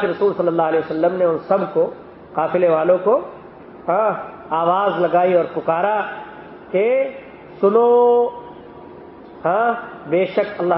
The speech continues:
تبارک و تعالیٰ تم کو منع کرتا ہے اس بات سے کہ تم اپنے باپوں کی قسم کھاؤ، ہاں، اب آبا و اجداد کی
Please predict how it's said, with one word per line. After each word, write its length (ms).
تبارک 360
و 100
تعالیٰ 400
تم 240
کو 120
منع 360
کرتا 320
ہے 120
اس 260
بات 240
سے 280
کہ 80
تم 280
اپنے 540
باپوں 460
کی 280
قسم 280
کھاؤ، 460
ہاں، 180
اب 200
آبا 340
و 80
اجداد 400
کی 80